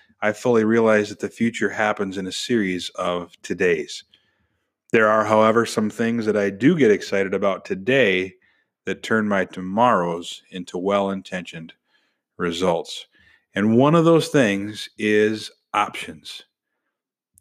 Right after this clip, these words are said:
I like options. Actually, I love options. I like choices, and I like a lot of them. Of course, too many options can be confusing,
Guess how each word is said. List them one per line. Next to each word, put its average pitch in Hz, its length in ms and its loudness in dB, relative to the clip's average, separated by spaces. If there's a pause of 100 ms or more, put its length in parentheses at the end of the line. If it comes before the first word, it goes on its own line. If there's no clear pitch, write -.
(120)
I 113 160 0
like 117 380 4
options. 87 500 -4
Actually, 110 440 2
I 107 120 4
love 107 600 2 (100)
options. 92 640 -4
I 92 120 -6
like 117 260 -2
choices, 156 640 0
and 127 100 0
I 113 80 0
like 120 280 2
a 113 60 2
lot 107 280 -2
of 107 200 -2
them. 90 280 -8 (920)
Of 101 160 0
course, 120 300 4
too 175 180 4
many 139 180 6
options 117 480 0
can 113 180 2
be 110 120 4
confusing, 113 640 2